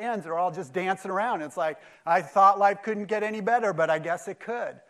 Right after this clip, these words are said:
And I think that's kind of the way that some of the guys I play basketball with, I think that might be their answer to that question. What is the life?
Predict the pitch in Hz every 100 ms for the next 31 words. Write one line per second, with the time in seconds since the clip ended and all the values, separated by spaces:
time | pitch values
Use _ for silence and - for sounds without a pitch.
0 | _ _ _ - 175 262 302 254 240 233
1 | - 226 214 185 196 175 - 190 185 170
2 | 165 165 151 165 151 143 139 139 123 113
3 | 117 131 196 185 180 180 175 - 175 147
4 | 170 175 151 135 131 131 - 135 131 -
5 | 131 120 123 120 175 214 170 170 - 151
6 | 135 113 104 _